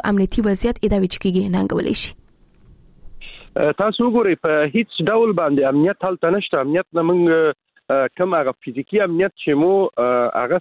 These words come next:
Speaker 2: صرف او صرف هغه د وحشت او د دهشت د لیارې رامنځته شوی و. او د هغې تر څنګ، آه، آه، په جمهوریت په وخت کې یوازینۍ ډله چې امنیت یې ګواښوي، آه، ګواښه هم دوی خپله و.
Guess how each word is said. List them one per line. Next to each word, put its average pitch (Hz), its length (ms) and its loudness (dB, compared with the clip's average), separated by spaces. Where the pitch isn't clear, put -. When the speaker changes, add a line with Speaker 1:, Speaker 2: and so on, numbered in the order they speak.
Speaker 2:
صرف 208 220 -2
او 151 120 2
صرف 185 320 -4
هغه 131 200 0
د 127 40 0
وحشت 127 500 -2
او 151 140 2
د 113 400 2
دهشت 113 420 -4
د - 0 -
لیارې 113 420 2
رامنځته 123 440 -2
شوی 110 300 2
و. 107 160 2
او 123 140 0
د 120 80 -4
هغې 135 400 0
تر 127 140 -2
څنګ، 160 360 -2
آه، 127 440 2
آه، 117 560 0
په 113 280 2
جمهوریت 120 500 0
په 185 60 2
وخت 185 260 0
کې - 40 -4
یوازینۍ 151 920 0
ډله 170 200 0
چې - 200 -4
امنیت 180 260 0
یې 170 140 -2
ګواښوي، 135 420 2
آه، 131 280 2
ګواښه 127 320 -2
هم 147 200 -2
دوی 156 160 2
خپله 156 280 -2
و. 90 100 0